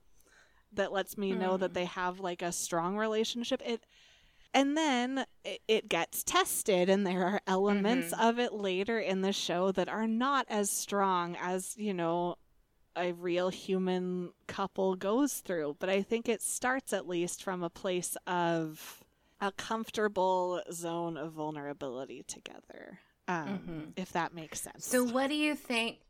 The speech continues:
Speaker 2: what do you think is ultimately responsible for, like, when they go through, like, their separation?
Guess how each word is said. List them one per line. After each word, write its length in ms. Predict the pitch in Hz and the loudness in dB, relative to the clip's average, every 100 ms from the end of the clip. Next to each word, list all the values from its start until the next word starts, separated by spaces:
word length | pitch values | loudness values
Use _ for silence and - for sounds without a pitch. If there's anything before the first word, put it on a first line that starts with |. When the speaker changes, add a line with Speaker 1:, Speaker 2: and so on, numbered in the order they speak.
| _ | _
Speaker 2:
what 180 | 202 220 | 2 4
do 60 | 247 | 4
you 140 | 269 | 0
think 280 | 269 247 - | 0 -2 -2
is 200 | 196 196 | -6 -4
ultimately 760 | - 190 190 202 190 170 175 175 | -2 -2 -2 -6 -6 -6 -10 -8
responsible 1300 | 175 175 - - 170 175 - 175 175 170 165 175 185 - _ _ _ _ | -6 -6 -6 -4 -4 -4 -10 -10 -6 -4 -4 -6 -10 -16 _ _ _ _
for, 800 | - - 175 165 160 160 160 - | -8 2 4 6 6 6 4 0
like, 240 | 165 160 - | -4 -6 -8
when 640 | 165 165 151 151 156 151 - 151 | -4 0 0 0 -4 -6 -10 -6
they 640 | 143 143 147 147 165 - 170 | -4 -2 -4 -4 -8 -12 -8
go 220 | 165 160 | -4 -4
through, 260 | 151 165 156 | -4 -10 -10
like, 220 | 151 - | -10 -10
their 120 | 151 156 | -10 -6
separation? 1120 | - 147 143 147 143 147 - - - - | -6 -6 -8 -8 -6 -6 -8 -8 -10 -12